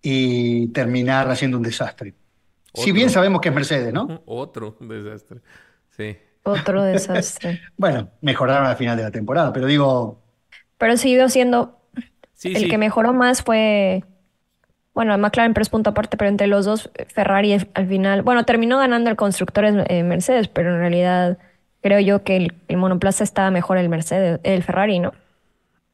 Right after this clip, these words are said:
Speaker 1: Bueno, pero si hubiéramos puesto el final de temporada desde principio de año,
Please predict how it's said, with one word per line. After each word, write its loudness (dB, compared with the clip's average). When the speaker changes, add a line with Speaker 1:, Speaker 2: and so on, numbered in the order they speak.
Speaker 1:
Bueno, 0
pero -4
si -4
hubiéramos 0
puesto -2
el -2
final -2
de -2
temporada 0
desde -4
principio -2
de 2
año, 0